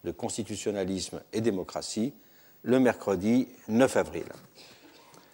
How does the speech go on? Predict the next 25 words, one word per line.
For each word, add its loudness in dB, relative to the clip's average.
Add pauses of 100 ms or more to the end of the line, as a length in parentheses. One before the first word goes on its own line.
(1400)
Fait 10
significatif, 4 (200)
toutes 8
les 8
nouvelles 8
démocraties 4
d'Europe 8
de 10
l'Est 8
et 0
d'Europe 2
centrale 2 (680)
adoptaient 10
au 6
début 4
des 4
années 4
mille 0
neuf 0
cent -4
quatre-vingt-dix -4 (320)
une 6
organisation 4
des -2
pouvoirs 2